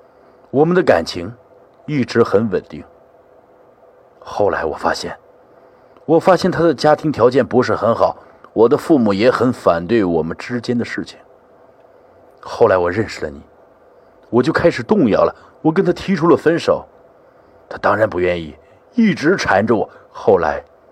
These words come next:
我拉黑了她所有的联系方式，让她再也找不到我，我就能安心地跟你在一起了。”小梦的母亲已经听不下去了，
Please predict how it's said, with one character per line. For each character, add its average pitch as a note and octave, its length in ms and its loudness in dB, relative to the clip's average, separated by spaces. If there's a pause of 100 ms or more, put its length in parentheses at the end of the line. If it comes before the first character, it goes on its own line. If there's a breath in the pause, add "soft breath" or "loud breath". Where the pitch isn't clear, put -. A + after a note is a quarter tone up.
(400)
我 G2+ 200 0
拉 A2 280 2
黑 - 180 -6
了 F#2+ 80 -6
她 - 120 -8
所 F#2 380 -4
有 A#2 120 2
的 F#2 100 0
联 F#2 260 2
系 G2 220 -8
方 A2+ 260 -4
式， - 220 -14 (1160)
让 G#3 180 4
她 F#3 80 2
再 F#3+ 260 4
也 A2+ 140 -4
找 G2 220 0
不 F#2 100 -4
到 G#2+ 120 4
我， F#2+ 180 2 (260 loud breath)
我 A#2 140 -2
就 B2 120 -4
能 A#2+ 140 0
安 C3+ 320 0
心 B2+ 200 -10
地 A2 100 -2
跟 A2+ 200 -4
你 F2+ 80 -6
在 G2 200 -4
一 G2+ 180 -6
起 - 280 -12
了。” - 240 -16 (2000)
小 - 260 0
梦 C#4 160 2
的 D#3 60 2
母 E2 240 0
亲 G2 200 -8
已 F2 80 -6
经 D2 120 -4
听 G2+ 200 -10
不 G#2 80 -8
下 E2+ 120 -4
去 D#2 220 -6
了， D2+ 140 -8